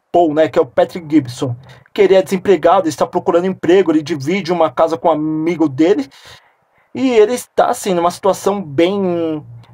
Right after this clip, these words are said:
desconfortável, procurando emprego. Aí, de repente, ele vai trabalhar nessa empresa.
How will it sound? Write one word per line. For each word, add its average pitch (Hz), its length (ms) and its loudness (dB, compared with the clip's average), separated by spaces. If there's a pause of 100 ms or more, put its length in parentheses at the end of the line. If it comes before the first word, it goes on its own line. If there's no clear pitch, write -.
desconfortável, 180 800 0
procurando 202 320 -4
emprego. 175 340 0
Aí, 160 240 2
de 208 100 0
repente, 185 420 -2
ele 247 60 -4
vai 180 200 0
trabalhar 147 340 0
nessa 143 220 -6
empresa. 127 500 -2